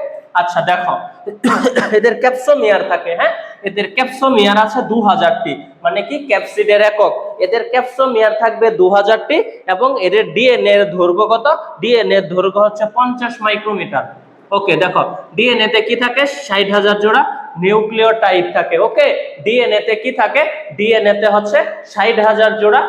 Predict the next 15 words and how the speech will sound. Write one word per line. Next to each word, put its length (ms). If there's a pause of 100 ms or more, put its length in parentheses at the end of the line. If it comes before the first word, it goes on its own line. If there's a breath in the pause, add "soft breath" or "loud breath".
(200)
নিউক্লিওটাইড 960
থাকে। 260 (220)
ওকে, 240 (880)
ওকে, 300 (260)
এবং 140 (100)
ডিএনএ 360
তে 140
কি 180
আছে 220
ভাই? 180 (280)
ডিএনএ 420
এর 120
দৈর্ঘ্য 380
হচ্ছে 280
কত? 220